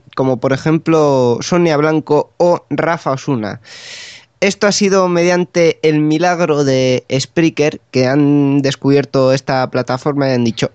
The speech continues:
"Uh, perfecto, vamos a hacer podcast cortitos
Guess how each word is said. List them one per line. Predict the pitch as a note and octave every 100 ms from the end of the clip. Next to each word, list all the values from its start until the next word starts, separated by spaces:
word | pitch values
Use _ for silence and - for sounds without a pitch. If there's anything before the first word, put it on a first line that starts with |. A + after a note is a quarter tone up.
| -
"Uh, | C4+ G3 - _ _
perfecto, | E3 D#3+ D#3+ D3+ - C3+
vamos | D3+ D3+ C#3+
a |
hacer | C3 C3
podcast | - B2+ - A#2+
cortitos | - C3+ - A#3+ A#3+ _ A#3+ A#3+ A#3